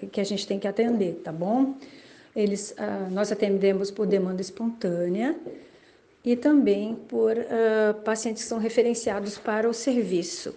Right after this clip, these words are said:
Tá, horário de funcionamento de oito às dezessete, sem fechar para o almoço,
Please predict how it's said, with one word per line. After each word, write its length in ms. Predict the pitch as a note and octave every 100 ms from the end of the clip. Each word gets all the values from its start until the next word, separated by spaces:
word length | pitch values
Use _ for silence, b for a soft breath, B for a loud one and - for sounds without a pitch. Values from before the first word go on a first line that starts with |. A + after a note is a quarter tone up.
| - _ _ _ _ _
Tá, 160 | G#3+ G3
horário 300 | G3 G3+ G3
de 80 |
funcionamento 880 | - A3 - G#3 G3 F#3+ F#3 F#3+ -
de 220 | F#3+ A3
oito 680 | G#3+ F#3 F#3 - - A#3+ A#3+ - _ B B B B B _ _
às 520 | G#3 G3 G3+ G3 G3
dezessete, 840 | F3+ G3+ F#3 F#3 - F#3 F#3+ F#3+
sem 260 | A3+ - G#3+
fechar 440 | G#3+ A#3+ - G3
para 200 | G3 A3
o 40 | A3+
almoço, 600 | B3 G#3 F#3+ - -